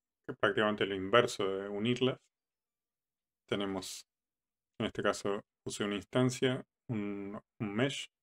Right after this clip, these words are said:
y una curva. Y aquí tenemos salidas independientes de cada uno de los diferentes tipos de elementos. Mesh, aparece solo lo que es mesh. Eh,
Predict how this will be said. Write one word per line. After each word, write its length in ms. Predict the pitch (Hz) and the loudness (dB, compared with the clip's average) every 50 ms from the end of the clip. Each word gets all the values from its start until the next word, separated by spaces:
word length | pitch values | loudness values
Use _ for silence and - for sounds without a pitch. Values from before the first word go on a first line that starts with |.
| _ - | _ -4
y 80 | 113 101 | -2 -2
una 260 | 98 101 95 92 - | -2 -2 -2 -4 -4
curva. 400 | - - - 90 - - - - _ _ _ _ _ _ _ _ _ _ _ _ _ _ _ _ _ - | -2 -2 0 0 0 -2 -4 -6 _ _ _ _ _ _ _ _ _ _ _ _ _ _ _ _ _ -2
Y 60 | 110 | -2
aquí 160 | 101 - 113 | -2 -2 -4
tenemos 300 | 107 - 101 101 107 104 | -4 -2 -2 -2 -2 -2
salidas 680 | - - 107 104 101 104 107 110 113 110 - - - _ _ _ _ - | 0 2 2 2 4 4 4 4 2 2 -2 -10 -18 _ _ _ _ -8
independientes 800 | 262 202 147 113 104 101 - 104 95 95 98 98 98 98 110 98 95 | -4 -2 -2 0 -2 0 0 0 0 0 -2 -4 -4 -4 -4 -4 -4
de 80 | 98 | -4
cada 220 | - - 98 95 92 | -4 -2 -2 -2 -2
uno 220 | 95 95 95 95 | -2 -4 -4 -4
de 80 | 95 90 | -6 -6
los 280 | 101 101 - - - _ _ _ | -8 -12 -14 -18 -20 _ _ _
diferentes 540 | - 104 - - - 104 101 101 - - - _ | -12 -12 -6 -4 -4 -4 -4 -6 -8 -10 -12 _
tipos 300 | - 123 110 - 110 92 | -4 -4 0 0 0 0
de 60 | 92 98 | 0 -4
elementos. 600 | 95 98 101 101 98 98 95 - - _ _ _ _ _ _ _ _ _ _ _ _ _ _ _ _ _ _ _ _ _ - | -6 -6 -6 -6 -8 -10 -12 -16 -20 _ _ _ _ _ _ _ _ _ _ _ _ _ _ _ _ _ _ _ _ _ 0
Mesh, 380 | 107 110 123 131 127 - - - _ _ _ _ _ _ _ _ _ _ _ | 4 6 6 4 4 -2 -8 -12 _ _ _ _ _ _ _ _ _ _ _
aparece 380 | - 95 - 101 95 92 101 92 | -12 -6 -4 -4 -4 -4 -6 -8
solo 320 | - - 120 - 92 90 | -4 -2 -2 -2 -2 -4
lo 120 | 90 90 87 | -6 -4 -4
que 80 | 104 | -4
es 120 | 92 - - | -4 -2 -2
mesh. 380 | 117 143 160 156 - - - _ _ _ _ _ _ _ _ _ _ _ _ | -2 -2 -2 -2 -6 -10 -12 _ _ _ _ _ _ _ _ _ _ _ _
Eh, 420 | 113 104 98 92 92 92 92 101 | -6 -4 -4 -4 -6 -6 -8 -10